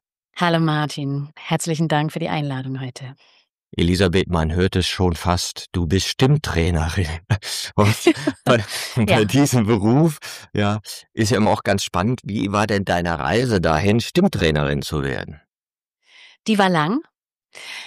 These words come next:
Speaker 1: Mein erster Beruf war Schreinerin. Im Norden sagt man Tischlerin. Und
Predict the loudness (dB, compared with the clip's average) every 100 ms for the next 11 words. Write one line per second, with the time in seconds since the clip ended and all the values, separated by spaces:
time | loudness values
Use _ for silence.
0 | -2 0 2 2 2 0 0 0 -2 -2
1 | -2 0 0 0 -2 -6 _ _ _ _
2 | 0 2 2 2 0 -2 -6 -6 -6 -4
3 | -2 -2 -4 -6 -16 -14 -14 -16 -20 -20
4 | 0 2 4 0 -4 -8 -8